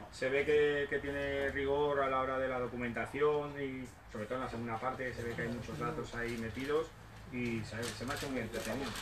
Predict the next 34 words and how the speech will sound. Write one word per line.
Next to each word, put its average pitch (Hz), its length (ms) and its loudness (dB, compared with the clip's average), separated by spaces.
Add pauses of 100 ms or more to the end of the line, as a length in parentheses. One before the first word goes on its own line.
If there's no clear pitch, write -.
(400)
Y 107 60 -6
me 110 100 -2
ha 123 40 0
gustado 127 400 0
también 127 680 0
las 120 120 -4
composiciones 120 640 -4
de 113 80 -2
páginas 139 480 0
de, 123 360 0
de 123 120 -2
Daniel 151 500 0
y 131 160 -4
las 120 140 -6
perspectivas, 147 840 -2
y 117 160 -4 (460)
a 113 60 -4
mí 135 200 -2 (100)
la 147 100 0
verdad 151 180 2
que 160 80 -2
me 139 80 -4
ha 120 40 -2
gustado, 113 360 -6 (260)
me 117 80 -8
ha 113 40 -8
gustado 110 220 -8
mucho. - 120 -6 (680)
Lo 117 60 -4
he 117 40 0
leído 135 260 2
casi 139 240 -2
dos 131 140 0
veces, 175 420 0